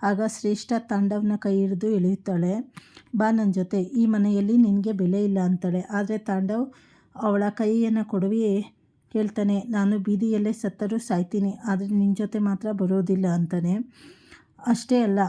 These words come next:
ಮತ್ತೆ ಶ್ರೇಷ್ಠನ "ನನ್ ಬೆನ್ನಿಗೆ ಬಿದ್ದಿರೋ ಬೇತಾಳ ನೀನು" ಅಂತನೂ ಬೈತಾನೆ. ಈ ಕಡೆ ಶ್ರೇಷ್ಠನಿಗೆ ತುಂಬ ಅವಮಾನ ಆಗತ್ತೆ.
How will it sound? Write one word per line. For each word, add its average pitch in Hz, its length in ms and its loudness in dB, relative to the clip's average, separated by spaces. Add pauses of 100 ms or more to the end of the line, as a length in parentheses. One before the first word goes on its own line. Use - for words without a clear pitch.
(200)
ಮತ್ತೆ 220 260 0
ಶ್ರೇಷ್ಠನ 226 640 -2
"ನನ್ 214 280 4
ಬೆನ್ನಿಗೆ 208 360 2
ಬಿದ್ದಿರೋ 208 800 -2
ಬೇತಾಳ 202 540 2
ನೀನು" 196 300 4
ಅಂತನೂ 208 560 2 (300)
ಬೈತಾನೆ. 202 680 0
ಈ 214 40 -4
ಕಡೆ 220 380 0
ಶ್ರೇಷ್ಠನಿಗೆ 226 640 -2
ತುಂಬ 214 400 0
ಅವಮಾನ 202 440 2
ಆಗತ್ತೆ. 185 760 -2